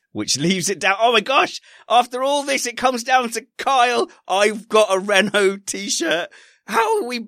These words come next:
how has this all come down to someone who owns a Renault t-shirt?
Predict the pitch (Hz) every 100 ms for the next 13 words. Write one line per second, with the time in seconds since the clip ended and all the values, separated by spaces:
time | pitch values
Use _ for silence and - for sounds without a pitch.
0 | _ 185 254 277 254 247 226 226 247 240
1 | 226 220 220 190 180 185 180 180 180 -
2 | 180 190 185 170 170 175 170 165 170 165
3 | 143